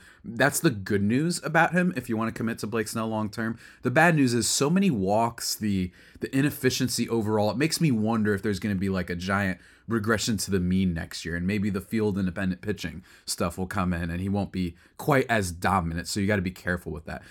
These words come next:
I'm not saying I would hate, uh, bringing Blake Snell to my team. I'm just saying that those are some caveats. You know, speaking of fip, you know, Padres have one of the best defenses in baseball this year. So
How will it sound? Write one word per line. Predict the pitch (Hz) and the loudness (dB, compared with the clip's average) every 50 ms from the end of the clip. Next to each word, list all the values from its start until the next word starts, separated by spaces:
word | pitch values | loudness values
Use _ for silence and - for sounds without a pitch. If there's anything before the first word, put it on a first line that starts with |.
| - - - | -20 -10 0
I'm | - | 2
not | 190 226 - | 2 4 4
saying | - 190 175 160 | 4 4 4 4
I | 131 | 4
would | 110 104 95 | 4 2 0
hate, | 90 - 104 95 107 - - - _ _ - _ _ _ _ - | -2 -2 0 0 0 0 -4 -16 _ _ -20 _ _ _ _ -4
uh, | - 123 147 | -2 -2 -2
bringing | 95 110 135 135 135 131 | 2 2 2 4 4 2
Blake | 127 135 131 127 | 2 2 0 0
Snell | - 139 131 - | 0 -2 -2 -2
to | - | -4
my | 143 139 135 | -4 -4 -2
team. | - - 139 139 131 | -2 -2 -2 0 0
I'm | 139 143 | 0 0
just | 143 139 | 0 2
saying | - 135 123 | 2 2 2
that | 110 | 2
those | 117 117 101 | 2 0 0
are | 113 107 | 0 -2
some | - - 113 101 95 92 - _ - - _ - | -2 -2 0 0 0 -2 -4 _ -20 -20 _ -2
caveats. | - 120 101 95 90 85 - 82 - - | 0 2 2 2 0 -2 -4 -6 -4 -2
You | 113 101 | 0 0
know, | 95 95 98 95 - _ _ 87 95 | 2 0 0 -2 -6 _ _ -14 -10
speaking | - - - 127 120 107 104 | -10 -4 -2 -2 0 0 -2
of | 101 - | -2 -2
fip, | - - 113 95 92 101 | -2 -2 -2 -2 -2 -4
you | 95 | -6
know, | 85 | -6
Padres | 90 - 117 107 104 95 98 92 | -4 0 0 2 2 2 0 0
have | 101 101 | -2 -2
one | 95 95 | -2 -2
of | 95 92 | -2 -2
the | 90 | -2
best | 85 92 90 - - | -2 -4 -4 -4 -6
defenses | 95 90 - 90 85 - 92 85 | -8 -6 -6 -6 -6 -6 -10 -10
in | 80 80 | -8 -6
baseball | 85 92 90 - - 87 85 | -4 -4 -6 -6 -8 -12 -12
this | 85 82 - - | -12 -12 -10 -10
year. | 85 90 | -10 -10
So | - 92 87 87 | -8 -8 -8 -8